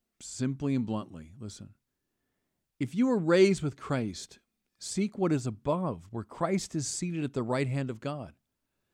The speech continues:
Think of what is above and not what is on earth." Wow, powerful stuff. Again, don't think about it dualistically. That's not Puritanism. It's not either or, like spirit good, matter bad. It's not that game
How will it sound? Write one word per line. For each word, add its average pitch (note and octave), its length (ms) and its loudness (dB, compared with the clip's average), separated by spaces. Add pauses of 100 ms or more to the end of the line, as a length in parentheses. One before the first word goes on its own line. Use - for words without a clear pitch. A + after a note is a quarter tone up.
(180)
Think G#3+ 280 2
of G#3 120 0
what E3+ 180 2
is D3 300 4
above A#2 840 -2 (580)
and A2+ 180 -2
not C3+ 260 -2
what D3 160 -2
is B2+ 100 -2
on C3 160 -2
earth." A2 440 -6 (2250)
Wow, G#2+ 360 -12
powerful A#2 420 -8
stuff. - 500 -2
Again, G#2+ 480 2
don't B2+ 360 2
think G#3 200 4
about E3+ 300 6
it B2 160 0
dualistically. D3 800 4
That's G#2 220 -6
not C#3+ 300 0
Puritanism. E3+ 680 0
It's F#2 140 -12
not C3+ 240 0
either E3 320 6
or, C#3+ 440 6
like G2 320 -4
spirit D3+ 460 4
good, C#3 260 8
matter B2 300 4
bad. G#2 260 0
It's - 160 -12
not D3 300 2
that D3 260 4
game A#2 260 4